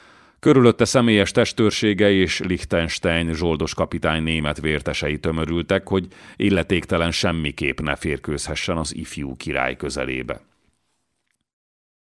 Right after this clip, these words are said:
Ötödik László kelletlenül lépett néhányat a saras hóban. Sárga szattyáncsizmája azonnal bemocskolódott. Ahogy felpillantott,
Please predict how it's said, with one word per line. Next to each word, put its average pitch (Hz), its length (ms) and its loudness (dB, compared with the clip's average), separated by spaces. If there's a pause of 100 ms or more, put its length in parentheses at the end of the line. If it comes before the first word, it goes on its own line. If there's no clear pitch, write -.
(100)
Ötödik 123 360 4
László 120 480 4
kelletlenül 82 800 0
lépett 80 440 -2
néhányat 80 540 -2
a 78 40 -4
saras 73 360 -4
hóban. 69 500 -6 (460)
Sárga 113 440 4
szattyáncsizmája 95 1080 2
azonnal 82 380 0
bemocskolódott. 73 1080 -4
Ahogy 87 260 2
felpillantott, 113 880 2